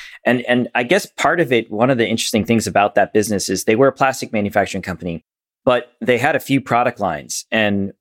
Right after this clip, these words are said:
one of their product lines, their, a big one, was in the sports collectible space. So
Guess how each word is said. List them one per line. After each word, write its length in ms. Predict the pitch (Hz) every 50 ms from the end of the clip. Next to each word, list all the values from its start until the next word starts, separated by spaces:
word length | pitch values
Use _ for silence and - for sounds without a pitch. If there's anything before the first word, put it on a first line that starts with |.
| _ _ _
one 560 | - 92 95 95 107 117 131 151 170 170 165
of 220 | 160 - - 127 107
their 140 | 117 113 -
product 320 | - 117 120 127 120 -
lines, 440 | 117 110 107 104 101 98 - - - _ - _ _ _ _ _ _ _ -
their, 240 | - 104 98 101 92 _ _ -
a 80 | 101
big 260 | 92 - 165 135 127 120
one, 400 | 117 113 107 104 101 101 101 - -
was 300 | 101 104 101 98 - -
in 240 | - 110 107 104 104
the 180 | 95 90 85 _ _ _ _ -
sports 460 | - - - - 127 131 131 - -
collectible 580 | - - 107 101 98 - - 98 - 92 85
space. 340 | - - - 107 92 80 -
So 240 | - - 101 95